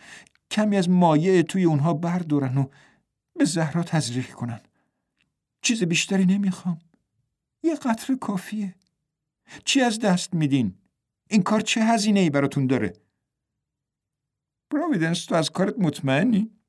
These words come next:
«نه. ولی تو فکر می‌کنی پاستور وقتی داشته واکسنش آزمایش می‌کرده مطمئن بوده؟»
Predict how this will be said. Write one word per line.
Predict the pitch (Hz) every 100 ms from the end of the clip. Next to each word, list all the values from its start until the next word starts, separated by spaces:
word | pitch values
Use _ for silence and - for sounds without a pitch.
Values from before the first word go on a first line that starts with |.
| _ _ _ -
«نه. | 208 220 240 190 - _ _ _ _ - -
ولی | - 247
تو | 233
فکر | 220 214
می‌کنی | 208 208 208
پاستور | - 180 - - 214 202
وقتی | 175 170 190
داشته | 175 -
واکسنش | 175 180 - 202 190 180
آزمایش | 160 160 165 165
می‌کرده | 165 175 165
مطمئن | 202 185 180 190 202 220
بوده؟» | 240 240